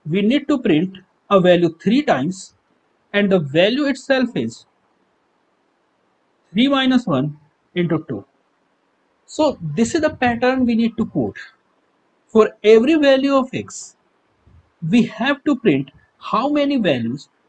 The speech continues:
and what those values are. Okay, so let's try this code practically. Let's start with the for loop. For x in range one, comma,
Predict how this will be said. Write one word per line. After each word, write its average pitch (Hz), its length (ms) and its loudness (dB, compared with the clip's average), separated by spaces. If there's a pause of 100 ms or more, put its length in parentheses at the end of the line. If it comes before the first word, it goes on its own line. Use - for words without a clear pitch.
(220)
and 190 420 0 (340)
what 185 240 2
those 170 160 -2
values 160 320 0
are. 233 220 -4 (880)
Okay, 180 300 -2 (400)
so - 160 2
let's 254 360 0
try 262 280 -2
this 262 180 -4
code 117 320 -4 (300)
practically. 156 540 -4 (1600)
Let's 269 400 0
start 214 320 2
with 202 120 0
the 185 80 0
for 220 260 4
loop. 220 260 0 (1500)
For 269 240 6 (420)
x 196 440 0 (140)
in 190 240 4
range 247 400 2 (1600)
one, 269 300 4
comma, 170 420 2